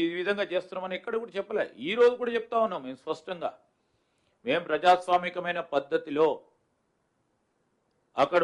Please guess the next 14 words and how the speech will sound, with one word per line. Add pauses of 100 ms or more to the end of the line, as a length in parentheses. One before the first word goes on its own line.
ఉన్న (120)
రైతు (100)
సోదరులు (120)
కానీ, (340)
భూమి
కోల్పోతా (100)
ఉన్న
మా (120)
మిత్రులకు
సంబంధించి (1700)
వారికి
ఏవైతే (1200)
ఆలోచన (120)
ఉందో,